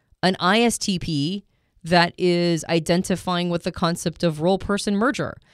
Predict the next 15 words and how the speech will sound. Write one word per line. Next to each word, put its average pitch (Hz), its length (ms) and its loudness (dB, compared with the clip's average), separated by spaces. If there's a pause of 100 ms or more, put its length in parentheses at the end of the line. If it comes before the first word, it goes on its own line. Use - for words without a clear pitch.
(180)
And 165 200 0
you 180 120 4
might 190 280 0
be 185 360 -4
an 160 120 0
E 170 160 0
N 262 60 2
F 190 180 0
P 151 460 -6
that's 156 480 0
identifying 165 720 -2
with 151 100 -2
the 156 140 -4
idea 156 420 0
of 180 240 -2